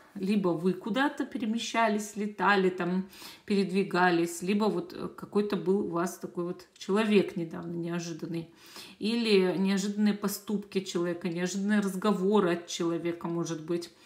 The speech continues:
То есть вот, э, эта карта несёт такую информацию. И вообще, э, раз вы в этой, э, карте живёте сейчас, да,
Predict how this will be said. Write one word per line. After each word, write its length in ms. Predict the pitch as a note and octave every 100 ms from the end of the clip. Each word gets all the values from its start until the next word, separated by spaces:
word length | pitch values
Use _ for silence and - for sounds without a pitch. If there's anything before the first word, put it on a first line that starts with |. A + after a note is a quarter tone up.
| - - - -
То 60 | F#3
есть 180 | F3+ D#3
вот, 240 | F#3+ -
э, 240 | - F#3 F3+
эта 180 | G#3 D4
карта 380 | - A3+ A#3+ A3+
несёт 380 | G3 F#3+ G3+ -
такую 360 | G3 - F#3+
информацию. 800 | F3 - E3+ E3+ E3+ E3+ - F3 - - _ - - - - -
И 320 | F#3+ G3+ G#3+ E3+
вообще, 500 | G3 - G#3+ F3 - -
э, 600 | F3+ F3 F3 E3+ E3 E3+ E3+
раз 280 | G#3 G#3 G#3
вы 80 |
в 80 | F#3
этой, 340 | G3 G3 E3+ - -
э, 120 | F3+ -
карте 340 | G3+ F#3+ -
живёте 460 | D#3+ F3 G3+ F4 D#4
сейчас, 440 | - G#3+ G3 F3 E3+
да, 220 | A3